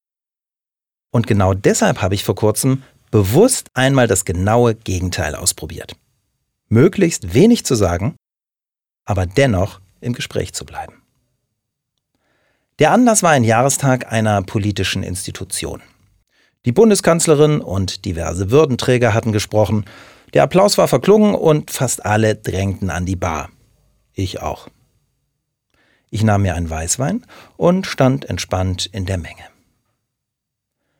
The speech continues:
Ein Mann sprach mich an und fragte, ob ich den Wein empfehlen könnte. Ich bejahte. Nachdem er auch ein Glas hatte,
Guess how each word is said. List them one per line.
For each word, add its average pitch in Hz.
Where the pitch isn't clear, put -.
Ein 107
Mann 110
sprach 85
mich 90
an 104
und 120
fragte, 120
ob 117
ich 127
den 147
Wein 98
empfehlen 131
könnte. -
Ich 117
bejahte. -
Nachdem 123
er 117
auch 113
ein 92
Glas 82
hatte, 156